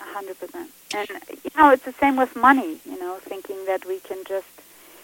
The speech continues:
hang on to it. Um, it's, you know, it's, it's termed like water is, you know, it's the same kind of idea as water is that flows. It comes in, it goes out, and not holding on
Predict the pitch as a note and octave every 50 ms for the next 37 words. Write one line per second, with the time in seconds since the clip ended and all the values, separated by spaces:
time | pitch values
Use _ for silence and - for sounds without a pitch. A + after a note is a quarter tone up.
0 | - - - - - - - - - - - - - - - - - - A3+ A3+
1 | A#3+ B3 A#3 A3+ A#3 B3+ C4 C4 - A#3+ F#3+ D#3+ D3 D3 C#3+ - - - - -
2 | - - F3 F#3 F4 F3 F#3+ - - A#4 - - - - - - - - A#3+ A#3
3 | A3+ G3+ F#3+ F#3+ G3+ G3 - - - - F#3+ - - - - - - - - G#3+
4 | G#3 - - - - - - - - C4 B3+ C4 C4 B3+ B3+ B3 - A3 G#3+ G#3+
5 | G#3+ - - - - - F3+ F3 F3 F3 F3 F#3 G#3 A3+ A3 F3+ C#3 G#2+ D2+ B2+
6 | A#2+ A2+ B2+ C#3+ - - F3+ F3+ E3 D#3 D#3+ D#3+ - - - - E3+ E3+ - -
7 | G3 F3 F3+ F3+ F#3 F#3 E3+ - F#3 F3 F3 F3 E3 E3 - - - - F3 F3
8 | F3 D#3+ - F3 F3 F3+ F#3 - D#3+ - - - - E3 D#3+ - D#3+ D3+ D3 D#3+
9 | F3+ F3+ D#3 C3 B2 C3+ - - C#3 - - - - E3+ E3+ E3+ D#3+ D3+ D3+ -
10 | - - - - F3+ E3+ F3 F3 - G3 G3 F#3+ F#3+ F#3 F3+ E3+ D#3 - F3 E3+
11 | E3+ - - - - - - E3 E3+ - - - E3+ E3 - D#4+ - - - -
12 | - - - - - - - - - F#3+ F#3+ F3+ - - - F#3+ F#3 F3+ F3+ F3+
13 | F3 E3 D#3+ E3+ F#3+